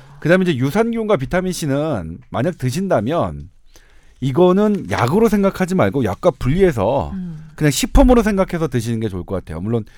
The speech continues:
Speaker 1: 유산균, 비타민 C 너무 나쁠 건 없-, 없는 거니까.
Speaker 2: 음.
Speaker 1: 그리고 뭐 가격이 비싼 건 아니니까.
Speaker 2: 네.
Speaker 1: 어,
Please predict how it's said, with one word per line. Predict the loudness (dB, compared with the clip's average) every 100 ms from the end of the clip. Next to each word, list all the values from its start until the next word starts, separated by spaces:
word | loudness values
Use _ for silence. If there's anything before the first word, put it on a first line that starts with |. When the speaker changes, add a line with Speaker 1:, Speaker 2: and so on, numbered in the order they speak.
| -12 -2
Speaker 1:
유산균, | 2 2 2
비타민 | -2 0 0 0
C | -4 -4 -4 -4 -10 -20 _
너무 | -4 -2
나쁠 | -2 0 -2 2
건 | 4 4
없-, | 2 -2
없는 | 0 2 2 2
거니까. | 0 -2 -4 -4 -4 -6
Speaker 2:
음. | -6 -2
Speaker 1:
그리고 | -2
뭐 | -2 -4
가격이 | -4 -4 -4
비싼 | -8 -8 -4 -2
건 | -2 -4
아니니까. | -6 -8 -12 -8 -6 -8
Speaker 2:
네. | -10 -14 -16 -20 -14
Speaker 1:
어, | -8 -6 -6